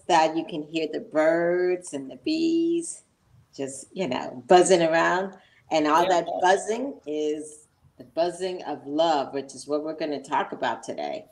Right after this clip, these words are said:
Speaker 2: Yes, and today is a, a holiday as well, so. <laughs>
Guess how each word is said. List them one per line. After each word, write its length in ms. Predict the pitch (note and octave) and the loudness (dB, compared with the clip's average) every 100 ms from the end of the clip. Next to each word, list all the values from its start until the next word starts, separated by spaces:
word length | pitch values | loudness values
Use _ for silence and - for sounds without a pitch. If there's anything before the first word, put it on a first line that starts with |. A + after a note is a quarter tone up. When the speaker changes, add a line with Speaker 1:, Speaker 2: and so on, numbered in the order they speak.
| _ _ _ | _ _ _
Speaker 2:
Yes, 600 | E3+ D#3+ F3+ A3 A#3 F#3+ - | -18 -8 2 4 4 2 -4
and 100 | F3 | -4
today 300 | E3+ G3 A#3+ | 2 2 2
is 160 | B3 | 2
a, 180 | F#3 - - | 2 2 0
a 140 | F3 | 2
holiday 500 | G3+ E4+ C#4+ G#3 G3+ | 6 8 8 6 4
as 160 | G3 G3+ | 2 4
well, 400 | A#3 D#4 G#3+ G3+ - | 8 8 6 2 4
so. 380 | F#3 E3+ E3+ G3+ - | 6 6 4 0 -2
<laughs> 220 | C4 - | -2 -2